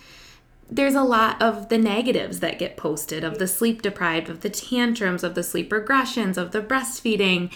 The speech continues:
And so I just try to, like, flip the switch, and I always love to hear positive things that have come out of motherhood because I think,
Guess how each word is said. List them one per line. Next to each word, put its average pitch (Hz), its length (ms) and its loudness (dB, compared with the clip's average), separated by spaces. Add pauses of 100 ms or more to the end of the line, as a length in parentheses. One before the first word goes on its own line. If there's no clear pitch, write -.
(760)
And 226 440 6
so 254 100 4
I 220 240 8
just 240 240 2
try 196 200 2
to, 208 80 4
like, 202 160 2
flip 180 240 -2
the 214 100 -2
switch, 165 360 -2
and 175 120 -2
I 170 160 2
always 190 420 2
love 175 220 2
to 185 100 -4
hear 165 380 0 (160)
positive 170 600 0
things 156 280 -8
that 165 100 -4
have 160 140 -6
come - 180 -4
out 160 140 0
of 165 140 -6
motherhood 156 560 -6
because 175 280 -4
I 170 120 0
think, 185 400 -2